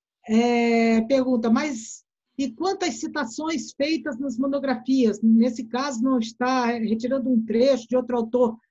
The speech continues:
sem ele saber?" Gente, tá citando, entendeu? A chave, você acabou de dar a palavrinha-chave. Você vai poder citar qualquer autor, entendeu? Você está dando atribuição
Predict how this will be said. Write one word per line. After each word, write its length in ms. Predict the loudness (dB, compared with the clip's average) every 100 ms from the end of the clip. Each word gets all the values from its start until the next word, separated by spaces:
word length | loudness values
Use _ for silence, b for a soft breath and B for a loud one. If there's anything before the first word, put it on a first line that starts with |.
| _ _
sem 260 | -2 0
ele 140 | 2 0
saber?" 440 | 0 0 0 0 -4 _ -4
Gente, 480 | -2 0 -2 -6 -16 _ _ -4
tá 100 | -2
citando, 760 | -2 -6 0 2 2 0 -2 -14 _ _ _ _ -10
entendeu? 400 | -2 2 2 0
A 140 | 0
chave, 480 | -2 0 0 0 0
você 160 | -4 -4
acabou 320 | -2 0 0
de 160 | -2 -6
dar 560 | -8 0 2 2 -2 -2
a 80 | -2
palavrinha-chave. 840 | 0 0 0 -2 -2 2 2 0
Você 240 | -6 -2 0
vai 120 | 0
poder 320 | 0 0 0
citar 360 | 0 0 0 2
qualquer 400 | 0 0 0 0
autor, 560 | 0 -2 0 0 0 _ _ _ _ _ 0
entendeu? 520 | 2 4 4 4 2 B B -2
Você 300 | 0 0 -2
está 280 | -2 -2
dando 420 | 2 0 0 -4 0
atribuição 1120 | 0 2 4 4 2 0 -2 0 2 0 -2